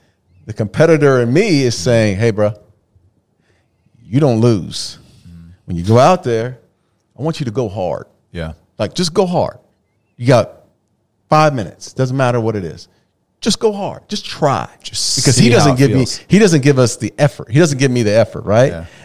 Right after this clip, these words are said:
Speaker 1: And I see it 'cause I just know that he just,
Speaker 2: Yeah.
Speaker 1: he doesn't have that competitive spirit
Speaker 2: Have
Speaker 1: about
Speaker 2: you
Speaker 1: him.
Speaker 2: asked him? Have you said,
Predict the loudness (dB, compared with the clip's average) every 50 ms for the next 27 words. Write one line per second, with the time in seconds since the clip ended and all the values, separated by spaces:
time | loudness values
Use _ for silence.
0 | -2 0 2 2 2 2 0 -2 -2 0 2 2 2 2 0 -2 -4 -2 0 0
1 | 0 0 0 -4 -4 -4 -2 0 0 0 0 0 -2 -4 -6 -6 -8 -8 -8 -8
2 | -12 -16 -14 -10 -4 -2 -2 0 0 0 -2 0 2 2 0 0 0 -4 -4 -4
3 | -4 -4 -4 -6 -8 -8 -4 -2 0 0 2 2 2 2 2 0 0 -2 -2 -4
4 | -2 -2 -2 -2 -4 -4 -4 -4 -4 -2 -2 -4 -4 -4 -2 -4 -4 -4 -4 -6
5 | -6 -4 -4 -4 -4 -6 -8 -12